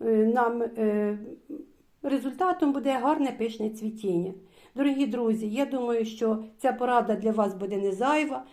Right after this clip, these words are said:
Якщо вам сподобалась дана порада, ставте лайки, підписуйтесь на наш канал, натискайте на дзвіночок, щоб не пропустити наступне відео. А з вами була я, Надія, і бажаю вам радості на душі,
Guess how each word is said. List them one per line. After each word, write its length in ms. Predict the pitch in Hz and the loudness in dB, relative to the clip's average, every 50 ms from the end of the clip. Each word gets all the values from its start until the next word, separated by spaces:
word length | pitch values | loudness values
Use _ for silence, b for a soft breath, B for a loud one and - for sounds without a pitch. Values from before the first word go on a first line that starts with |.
| B B B - | B B B -4
Якщо 280 | 262 269 - - 311 | -4 -2 0 0 2
вам 160 | 302 302 285 | 2 2 2
сподобалась 680 | 277 - - - 277 - 285 285 247 226 226 226 220 226 | 0 -2 -4 -4 0 2 2 2 2 4 4 4 2 4
дана 260 | 220 240 233 226 220 | 2 2 4 4 2
порада, 440 | 220 220 226 226 233 226 190 214 214 | 2 0 0 0 2 2 2 0 -2
ставте 420 | 214 - - 208 190 190 - 208 | -2 -2 -2 -2 -2 -2 -4 -4
лайки, 480 | 202 233 285 311 311 302 302 - 254 240 B B B B B B | -2 0 2 2 2 0 -2 -6 -10 -14 B B B B B B
підписуйтесь 680 | - 254 220 - - 294 294 - 233 220 220 220 220 214 | -10 -10 -8 -4 -2 -2 -2 -2 -4 -4 -4 -6 -6 -4
на 60 | 208 | -2
наш 220 | 208 208 208 208 - | -2 -2 -4 -4 -8
канал, 440 | - 196 214 226 254 277 294 277 277 B B B B - | -6 -4 -2 -2 0 -2 -2 -4 -8 B B B B -4
натискайте 600 | 226 220 226 240 226 - - 220 214 214 220 208 | -4 -4 -4 -6 -6 -2 -2 0 0 0 0 0
на 100 | 208 208 | 0 0
дзвіночок, 500 | 196 196 220 233 269 294 294 302 254 226 | -2 -2 -4 -2 -2 -4 -4 -6 -10 -12
щоб 180 | - - 185 180 | -12 -8 -6 -4
не 80 | 220 | -4
пропустити 680 | 220 214 202 190 - - 226 220 - - 269 269 - 233 | -4 -4 -8 -12 -12 -12 -14 -10 -6 -6 -4 -4 -2 -2
наступне 520 | 202 208 202 208 - 240 226 226 220 220 226 | -2 -2 -4 -4 -8 -10 -4 0 2 2 2
відео. 460 | 214 214 202 180 170 190 185 196 202 B B B B B B B | 2 0 -2 -2 -2 -4 -4 -6 -8 B B B B B B B
А 120 | - 226 220 | 0 0 0
з 40 | 208 | 2
вами 240 | 226 233 226 226 | 2 2 2 2
була 260 | 214 - 214 214 214 202 | 2 2 0 0 0 2
я, 180 | 214 208 196 | 0 0 0
Надія, 560 | 190 185 180 175 190 240 285 311 294 285 269 269 - - - _ _ _ _ _ _ _ _ _ _ _ _ - - _ | 0 0 -2 -4 -4 -4 -2 -2 -2 -2 -4 -6 -10 -16 -20 _ _ _ _ _ _ _ _ _ _ _ _ -20 -18 _
і 80 | - 269 | -10 -2
бажаю 520 | 240 277 285 254 277 269 254 247 240 220 | 0 0 2 2 2 2 2 2 0 0
вам 300 | 208 226 220 208 214 220 B B B B B B B | 0 0 0 0 0 -4 B B B B B B B
радості 520 | - 277 285 277 214 220 220 - - 220 | 0 2 2 2 2 0 -2 -4 -4 -4
на 120 | 202 190 190 | -2 -2 -2
душі, 540 | 190 202 196 190 - - 202 190 190 214 | -4 -6 -8 -10 -10 -8 -8 -8 -8 -8